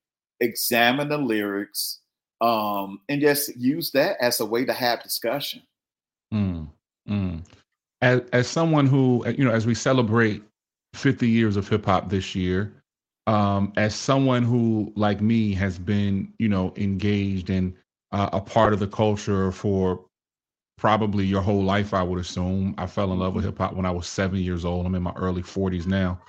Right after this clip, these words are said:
Speaker 2: Um, w-, w-, what's your take on, um,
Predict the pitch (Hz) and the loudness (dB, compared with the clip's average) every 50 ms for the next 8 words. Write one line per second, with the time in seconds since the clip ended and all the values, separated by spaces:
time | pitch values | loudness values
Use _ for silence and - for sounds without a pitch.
0 | - - _ _ _ _ _ _ - 107 104 104 104 101 98 98 95 95 95 101 | -20 -20 _ _ _ _ _ _ -2 0 0 2 0 0 -2 -2 -2 -2 -2 -2
1 | 98 - - _ _ _ _ _ _ _ _ _ _ _ _ _ _ _ _ 123 | -4 -6 -10 _ _ _ _ _ _ _ _ _ _ _ _ _ _ _ _ -8
2 | 117 104 - - - _ _ _ _ _ 101 - - - 92 - - - - - | -8 -8 -8 -10 -16 _ _ _ _ _ -12 -12 -10 -12 -12 -12 -10 -10 -10 -6
3 | - 131 147 - - - - 170 147 - - - 156 147 151 - - - - 120 | 0 2 2 2 2 2 2 2 2 2 0 0 0 0 0 -2 -6 -4 -2 0
4 | 120 117 113 110 107 107 107 107 107 107 104 - _ _ _ _ _ _ _ _ | 2 2 2 2 2 2 2 2 2 0 -2 -8 _ _ _ _ _ _ _ _
5 | _ - 107 110 104 104 104 101 101 101 98 98 95 - - - | _ -2 -2 0 2 2 2 2 2 2 2 0 0 -2 -4 -8